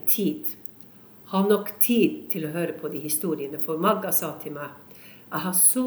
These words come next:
mye å fortelle til meg, til deg, men du har alt for liten tid til å høre på mine historier.»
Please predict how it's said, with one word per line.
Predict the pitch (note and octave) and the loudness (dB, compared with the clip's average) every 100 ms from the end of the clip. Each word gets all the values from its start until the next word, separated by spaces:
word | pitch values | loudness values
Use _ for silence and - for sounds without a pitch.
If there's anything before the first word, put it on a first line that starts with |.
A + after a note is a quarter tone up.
| A#3 | 2
mye | G#3 F3+ | 2 2
å | E3+ | 0
fortelle | - - F3 D#3+ C#3+ - | -6 -10 -8 -6 -6 -10
til | - | -12
meg, | - - - - - - | -14 -14 -18 -20 -14 0
til | F3 | 2
deg, | F3+ C#3+ - - - - - - | 2 -2 -8 -18 -20 -20 -20 -8
men | D#3 | -6
du | D3+ | -6
har | D3+ - | -6 0
alt | G3 G3 - - | 0 2 -2 0
for | D#3 | 0
liten | D3+ D3+ - | 0 -2 -10
tid | - - D#3 - | -8 -4 -4 -4
til | - | -10
å | C3 | -10
høre | C#3+ C#3+ | -8 -10
på | - C#3+ | -10 -10
mine | C#3 C3 | -10 -10
historier.» | - - - - - G3 | -6 -6 -6 -12 -12 -18